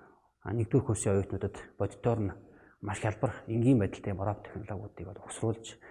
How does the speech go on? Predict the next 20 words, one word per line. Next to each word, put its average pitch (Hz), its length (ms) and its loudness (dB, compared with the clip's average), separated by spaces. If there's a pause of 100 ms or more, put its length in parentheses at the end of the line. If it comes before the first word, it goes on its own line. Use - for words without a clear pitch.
гараар 107 320 -2
нь - 80 -8
хийлгүүлснээр 104 640 -2
л - 100 -16 (460)
хүүхдүүд 104 400 -4
маань 98 160 -6
бол - 80 -16 (320)
бодитоор 143 320 8
үр 127 140 10 (100)
дүн 104 320 2
гарсан, - 400 -2 (160)
гарч, - 320 -10
тэрийгэ 123 320 4
харж, - 400 -4 (960)
цаашдаа 139 400 2
мэрэгжлээ 123 400 6
тодорхойлох - 480 -4
зорилтууд 110 400 2
нь 98 160 -2
бол - 80 -14